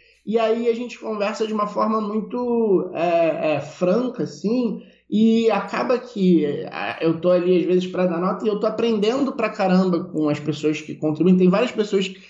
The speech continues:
já passaram aqui pelo podcast, isso é muito engraçado, é, encontrar essas pessoas na reunião em outro,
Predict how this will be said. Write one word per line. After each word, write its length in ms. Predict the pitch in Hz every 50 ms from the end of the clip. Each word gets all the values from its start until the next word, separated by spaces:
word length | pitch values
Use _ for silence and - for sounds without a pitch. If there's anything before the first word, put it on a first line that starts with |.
| - _
já 160 | - 175 170
passaram 600 | - 180 185 180 180 180 - - 151 170 190 196 175
aqui 260 | 156 147 - - 151
pelo 240 | - - - 151 -
podcast, 800 | - 151 147 143 - - - 117 123 143 175 180 - - - - - - _ -
isso 160 | - 139 -
é 40 | 151
muito 200 | 147 165 165 170
engraçado, 800 | 180 180 180 170 170 175 - - - 143 151 160 170 175 180 - - _ _ _ _ _
é, 240 | 147 165 160 151 143
encontrar 640 | 151 165 160 165 156 147 151 151 147 160 151 151 156
essas 200 | 151 - 156 -
pessoas 360 | - 151 151 - 156 151 147
na 100 | 147 147
reunião 480 | 147 147 147 147 147 143 143 143 147
em 180 | 151 147 143 143
outro, 600 | 143 156 151 143 - 156 151 151 139 - - -